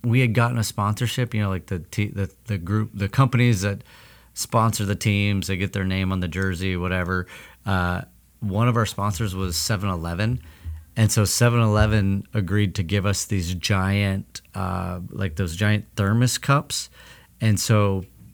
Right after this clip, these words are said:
because of that sponsorship, we got one free Slurpee a day, which was incredible. If you're ten years old and you can get one free Slurpee a day, and if you live two blocks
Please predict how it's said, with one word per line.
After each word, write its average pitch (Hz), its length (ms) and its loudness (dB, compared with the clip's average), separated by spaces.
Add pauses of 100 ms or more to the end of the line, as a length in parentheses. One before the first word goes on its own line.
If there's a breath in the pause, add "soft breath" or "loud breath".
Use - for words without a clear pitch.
(140)
because 117 380 4
of 110 60 2
that 120 180 2
sponsorship, 110 760 -2
we 107 180 2
got 107 220 2
one 98 320 0
free 98 400 -2
Slurpee 107 680 0 (440 loud breath)
a 98 100 0
day, 101 480 2 (300)
which - 280 -2
was 95 300 -2 (140)
incredible. 107 760 0
If 104 160 -2
you're 113 120 2
ten 104 280 0
years 104 220 2
old 110 300 0 (360 loud breath)
and 101 180 0
you 101 80 2
can 104 160 0
get 104 240 0
one 98 260 0
free 107 240 0
Slurpee 101 400 -2
a 90 40 -2
day, 98 260 0 (280 loud breath)
and 120 480 6 (380 soft breath)
if 120 220 4
you 110 160 6
live 101 380 2
two 110 200 2
blocks 95 500 -2